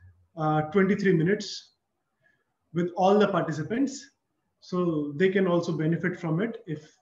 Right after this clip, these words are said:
they, if they have such a problem. So that longer audio has to be used before going to the bed. So when you just go to the bed, switch off the lights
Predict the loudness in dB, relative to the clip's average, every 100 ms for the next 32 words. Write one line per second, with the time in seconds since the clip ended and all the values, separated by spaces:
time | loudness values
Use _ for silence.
0 | -8 -8 -10 -16 _ -12 -8 -8 -8 -12
1 | -18 -16 -12 -12 -12 -12 -10 -12 -14 _
2 | _ _ _ _ _ _ -8 -8 -8 -14
3 | _ -2 0 0 -2 -16 _ 0 2 4
4 | 4 4 4 2 0 -2 -2 -2 -2 0
5 | 2 2 2 0 0 2 2 2 2 -2
6 | -6 -8 -14 _ _ _ _ _ _ -10
7 | -2 0 2 0 -2 -8 _ -18 -18 -6
8 | -4 0 2 2 0 -2 -8 -6 -4 0
9 | 2 0 -2